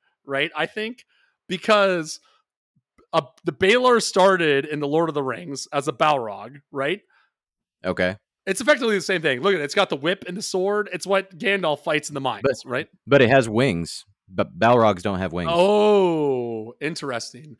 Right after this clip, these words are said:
Speaker 1: So what? It, so there. So now when they do the Wizards United or Un-, Unfinity or whatever it is, they're gonna have Balrog, which is just gonna be this but two colors.
Speaker 2: Probably.
Speaker 1: It's get, it's, they're getting, Wizards is playing way too fast and loose with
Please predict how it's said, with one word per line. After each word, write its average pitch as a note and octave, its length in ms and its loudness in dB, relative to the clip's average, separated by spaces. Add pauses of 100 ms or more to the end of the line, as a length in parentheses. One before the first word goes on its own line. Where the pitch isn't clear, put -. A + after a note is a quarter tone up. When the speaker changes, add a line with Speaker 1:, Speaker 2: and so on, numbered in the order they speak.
(140)
Speaker 1:
So B3 180 -2
what? A#3 140 2
It, A#3+ 120 -2
so A3 380 2
there. G3 300 -2
So G3+ 200 -2
now G3+ 260 0
when F#3+ 160 -2
they F3+ 140 -2
do F3+ 220 -4
the D3+ 480 -6
Wizards D#3+ 640 -4
United C#3+ 720 0
or C3 380 -6 (100)
Un-, E3 220 -8
Unfinity E3+ 540 -4
or E3 60 -2
whatever E3+ 340 0
it G3+ 60 -4
is, A3 340 -2 (280)
they're F3+ 120 -2
gonna G3+ 160 4
have E3 240 2
Balrog, D#3 640 4
which C#3+ 180 -8
is C3+ 60 -12
just C#3+ 120 -10
gonna D#3+ 100 -4
be D3+ 120 -10
this D3 260 -4
but - 160 -16
two D#3 140 -6
colors. G3 640 -4 (640)
Speaker 2:
Probably. E2+ 480 2 (240)
Speaker 1:
It's D3+ 140 -8
get, C4+ 200 0
it's, - 280 0
they're A3 160 2
getting, A#3+ 340 -6 (320)
Wizards C#4+ 300 -2
is B3 80 -6
playing G#3+ 300 4
way F#3 120 0
too F#3+ 200 -4
fast E3 340 0
and D3 80 -12
loose D3 320 -8
with C3+ 300 -6